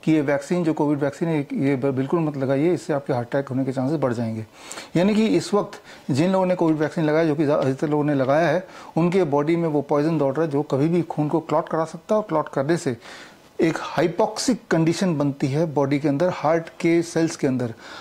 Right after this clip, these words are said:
Hypoxic condition बनते ही pain शुरू हो जाता है, और pain शुरू हो जाता है, हार्ट के cell मरने लगते हैं, and उसकी वजह से heart attack can lead to death।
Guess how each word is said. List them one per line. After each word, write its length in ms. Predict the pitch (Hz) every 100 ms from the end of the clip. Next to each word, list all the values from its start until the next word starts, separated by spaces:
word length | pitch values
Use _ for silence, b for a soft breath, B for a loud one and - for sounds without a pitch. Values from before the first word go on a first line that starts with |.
| B
Hypoxic 680 | 156 185 220 214 - 233 -
condition 500 | 170 165 185 196 143
बनते 320 | 147 147 160
ही 280 | - 190 240 - -
pain 300 | 170 185 202
शुरू 220 | - 156
हो 100 | 147
जाता 280 | 139 143 160
है, 240 | 147 196 B B B B
और 200 | 165 -
pain 180 | 170 185
शुरू 200 | 180 175
हो 60 |
जाता 220 | 175 165
है, 80 | 196
हार्ट 300 | 131 151 165
के 200 | 165 170
cell 260 | 165 170 165
मरने 320 | 135 143 175
लगते 340 | 175 - -
हैं, 360 | 151 156 196 - -
and 240 | 156 -
उसकी 440 | 208 - - 208 180
वजह 300 | 131 156 202
से 300 | 214 233 233 B B B B
heart 260 | - 151 151
attack 500 | - - 175 196 - _ _ - 180
can 300 | 202 262 226 - - - -
lead 180 | 139 165 - 170
to 160 | 220 294 - 123
death। 300 | 147 123 -